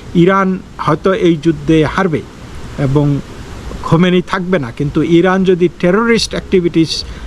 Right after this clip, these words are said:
চালায়, তা কারণ তাদের তো অনেক টেরোরিস্ট আছে চারিদিকে, তো তাদেরকে এই তারা ওই মিলিটারি অ্যাকশন বাদ দিয়ে যদি টেরোরিজমের দিকে মানে ধাবিত হয়,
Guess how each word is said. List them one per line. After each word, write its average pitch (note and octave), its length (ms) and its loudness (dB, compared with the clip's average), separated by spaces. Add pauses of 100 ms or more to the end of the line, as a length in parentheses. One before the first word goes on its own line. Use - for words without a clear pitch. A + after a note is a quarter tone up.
(120)
চালায়, E3 380 2
তা C3+ 120 -6
কারণ D#3 260 0
তাদের E3 300 2 (100)
তো F#3+ 80 4
অনেক F#3 260 2
টেরোরিস্ট G3 520 0
আছে - 240 -6 (440)
চারিদিকে, D#3 520 0 (420)
তো C#3+ 80 0
তাদেরকে F3 480 2
এই E3+ 140 4
তারা E3 320 0
ওই C3+ 400 0 (520)
মিলিটারি G3 680 2
অ্যাকশন F3 420 2
বাদ D#3 320 0
দিয়ে F3+ 180 6
যদি E3 300 2
টেরোরিজমের G3 720 2
দিকে E3 220 0 (1080)
মানে C3 340 0 (240)
ধাবিত D#3+ 320 0
হয়, D3 340 -2